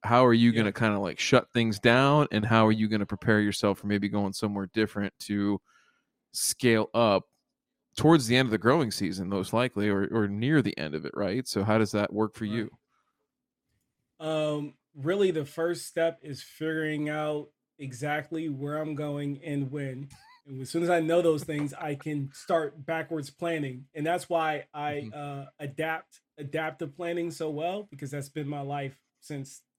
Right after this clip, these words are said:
Speaker 2: fifteen years. So as soon as I know what that date is, then I will effectively start a backwards plan to end on some note. Like, I, it's kinda bittersweet to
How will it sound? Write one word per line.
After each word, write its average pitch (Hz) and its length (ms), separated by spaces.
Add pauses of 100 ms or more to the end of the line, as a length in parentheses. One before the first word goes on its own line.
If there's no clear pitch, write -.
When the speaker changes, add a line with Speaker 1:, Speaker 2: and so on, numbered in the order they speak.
(200)
Speaker 2:
fifteen 143 380
years. 135 360 (520)
So 160 500 (120)
as 143 100
soon 285 120
as 254 80
I 220 100
know 170 240
what 180 160
that 156 220
date 151 200
is, 135 400
then 156 140
I 160 100
will 180 220
effectively 151 960 (760)
start 170 440
a 160 80
backwards 160 500
plan 147 480
to 156 320
end 165 400
on 147 300
some 151 420 (100)
note. 143 380 (100)
Like, 143 280
I, 165 200
it's 147 120
kinda 214 240
bittersweet 170 720
to 151 160